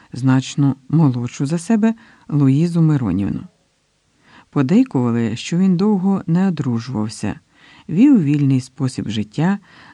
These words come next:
запрошував до себе в гості гарних дам, одно слово, ні в чому собі не відмовляв. Та з часом відчув, що вік таки дається в знаки, і вирішив стати розсудливішим.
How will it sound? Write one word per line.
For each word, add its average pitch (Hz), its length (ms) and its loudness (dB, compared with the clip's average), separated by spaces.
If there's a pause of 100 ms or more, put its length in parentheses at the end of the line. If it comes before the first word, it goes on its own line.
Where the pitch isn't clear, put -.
запрошував 139 800 -4
до 127 100 -6
себе 127 340 -2
в 120 80 -2
гості 127 460 -4
гарних 123 520 -2
дам, 165 360 -2 (540)
одно 151 320 2
слово, 214 420 0 (260)
ні 127 140 2
в 107 80 -4
чому 247 380 4
собі 127 440 -2
не 143 120 0
відмовляв. 120 640 -2 (1120)
Та 196 140 -2
з 190 60 -6
часом 285 400 2
відчув, 196 500 0
що - 240 -6
вік 254 220 0
таки 131 400 -4
дається 135 580 -2
в 208 40 -2
знаки, 196 520 -2 (440)
і 131 120 0
вирішив 247 460 0
стати 160 480 -4 (320)
розсудливішим. 117 1120 -4